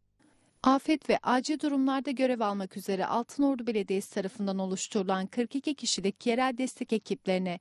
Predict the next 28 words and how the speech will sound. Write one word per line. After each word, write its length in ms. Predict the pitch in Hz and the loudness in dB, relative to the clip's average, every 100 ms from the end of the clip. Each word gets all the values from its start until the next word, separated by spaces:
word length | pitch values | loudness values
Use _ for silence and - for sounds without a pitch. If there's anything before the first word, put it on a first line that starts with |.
| _ - | _ 2
Ordu 280 | 247 226 | 2 4
İl 240 | 233 233 220 | 0 2 0
Afet 300 | - 247 - | 0 -4 0
ve 80 | 180 | 2
Acil 380 | 226 233 262 | 2 0 -2
Durum 220 | 269 262 240 | -2 0 0
Müdürlüğü 380 | 202 190 180 - | 0 0 -2 -4
uzman 360 | - 254 269 | -4 0 0
personellerince 1040 | 254 233 202 220 190 185 185 180 180 180 - _ - | 0 -2 0 -2 -2 -2 -2 -4 -4 -2 -4 _ -6
etik 340 | 277 - - | -4 -4 2
değerler, 440 | 269 202 185 175 - | 4 4 2 -2 -2
ekip 300 | 254 - 294 | -8 -6 -2
oluşumu 480 | 294 240 - 233 220 | 0 0 -2 0 0
ve 120 | 175 | 0
çadır 300 | 175 269 285 | -2 -2 -2
kurma 300 | 311 294 269 | -4 2 2
konularında 580 | 269 233 196 185 185 208 | 2 0 0 0 0 -2
eğitim 360 | 302 262 254 240 | -2 -2 0 0
verildi. 580 | 175 175 156 170 185 _ _ _ _ | 0 -2 -2 -4 -6 _ _ _ _
Eğitimlerde 680 | 214 208 - 214 196 185 180 | 0 0 2 2 2 2 -2
pratik 480 | - 247 247 - - | -2 -2 -4 -6 -2
bilgilerin 440 | 285 247 226 214 202 | 0 2 2 2 0
yanı 200 | 190 175 | -2 -4
sıra 380 | - 170 165 - - | -4 -4 -4 -8 -16
sağ 340 | - 330 330 | -2 4 4
uygulaması 600 | 330 294 277 254 247 - | 2 0 0 0 0 -2
da 60 | 196 | -2
yapıldı. 560 | 180 - 180 156 175 | -2 -4 -4 -2 -4